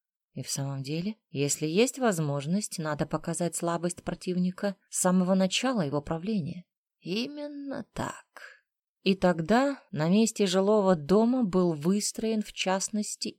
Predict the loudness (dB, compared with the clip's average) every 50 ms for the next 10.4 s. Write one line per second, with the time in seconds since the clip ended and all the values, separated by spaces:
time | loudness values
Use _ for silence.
0 | _ -2 -2 -2 0 -2 -4 -6 -6 -6 -6 -6 -8 -8 -10 -14 -18 -18 -18 _
1 | _ _ _ _ _ _ _ _ _ _ -20 -6 _ 4 6 6 6 6 4 4
2 | 4 4 2 4 4 4 4 6 6 6 6 6 4 2 0 0 -2 -2 0 -2
3 | -2 -2 -4 -4 -8 -12 -12 -14 _ _ _ _ _ _ _ -12 -10 -6 -4 -2
4 | 0 0 0 0 -2 -4 -6 -8 -10 -12 -14 _ _ _ -8 -2 0 2 2 2
5 | 2 2 0 -2 -2 -4 -4 -6 -6 -8 -10 -12 _ -12 -12 -12 -12 -14 -16 -14
6 | _ -6 -4 -4 -4 -4 -6 -6 -6 -6 -6 -6 -6 -4 -4 -6 -6 -8 -10 -14
7 | -16 -18 -20 -20 _ _ _ _ _ _ -6 -2 -2 0 2 2 2 2 0 -2
8 | -2 -4 -4 -4 -6 -10 -14 -14 -16 -18 -20 _ _ _ _ -14 -14 -8 -4 -4
9 | -4 -4 -4 2 4 6 6 6 4 0 -6 -8 -8 -6 -6 -6 -6 -6 -6 -6
10 | -6 -8 -10 -10 -10 -10 -10 -10